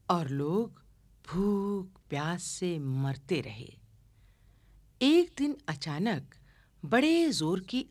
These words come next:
आंधी उठी, इतने जोर की,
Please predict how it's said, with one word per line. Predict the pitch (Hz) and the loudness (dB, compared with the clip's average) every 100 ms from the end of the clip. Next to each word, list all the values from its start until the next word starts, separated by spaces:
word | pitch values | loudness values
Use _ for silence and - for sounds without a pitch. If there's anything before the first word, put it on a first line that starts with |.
| - | -4
आंधी | 160 143 135 226 | -4 -4 -4 -2
उठी, | 143 - - - - _ _ _ _ _ _ - | -2 -4 -12 -14 -20 _ _ _ _ _ _ -6
इतने | 160 147 139 151 226 | -6 -4 -2 2 2
जोर | - 226 240 | 2 0 -2
की, | - - 240 | -6 -10 -10